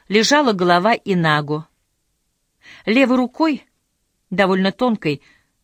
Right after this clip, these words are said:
но в то же время гладкой и мягкой, она обнимала худое бедро подростка.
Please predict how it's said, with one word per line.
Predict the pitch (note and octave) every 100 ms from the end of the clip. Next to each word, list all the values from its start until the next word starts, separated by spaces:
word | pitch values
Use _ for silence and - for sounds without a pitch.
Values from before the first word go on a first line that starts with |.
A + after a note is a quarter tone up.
| _ _
но | D#3+ F3
в | -
то | F3
же | D3+
время | E3 E3 D#3+ -
гладкой | D#3+ F3 E3+ - G3
и | G#3
мягкой, | A#3 G#3 - C#3+ - _ _
она | E3+ F#3 F3
обнимала | E3 F#3+ F3 F3
худое | - F#3+ F#3+ F3+
бедро | G3+ G3+ A#3
подростка. | - C#3 C3 C3 - - C3+